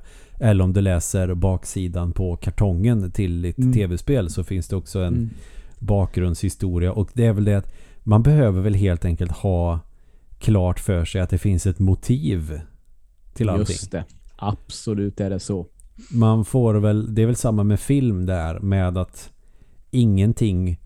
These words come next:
Speaker 1: får egentligen ske av en ren slump.
Speaker 2: Nej, exakt.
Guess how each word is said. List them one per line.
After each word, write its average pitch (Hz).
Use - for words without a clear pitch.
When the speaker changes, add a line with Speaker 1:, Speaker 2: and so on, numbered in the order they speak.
Speaker 1:
får 92
egentligen 95
ske 90
av 95
en 92
ren 87
slump. 123
Speaker 2:
Nej, 170
exakt. -